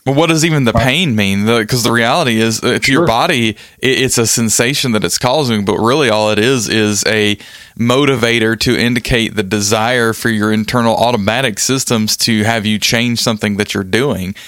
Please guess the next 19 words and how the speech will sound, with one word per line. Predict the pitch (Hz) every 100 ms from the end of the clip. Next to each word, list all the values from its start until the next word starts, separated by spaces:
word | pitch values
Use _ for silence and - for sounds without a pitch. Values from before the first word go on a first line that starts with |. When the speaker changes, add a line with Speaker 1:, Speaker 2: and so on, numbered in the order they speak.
| - - -
Speaker 1:
Uh, |
but | 107 113 -
what | 127 151
Speaker 2:
Right. | 143
Speaker 1:
is | 135
the | 131
pain? | - 147 135 117
Is | 113
the | 113
pain | 131 127
that | 110
indication? | 110 113 113 123 117 120 160 160 - -
Is | 117
the | 113
pain, | - 127 120 113 107 -
you | - 117
know, |
that | 104 -
feeling? | - 131 147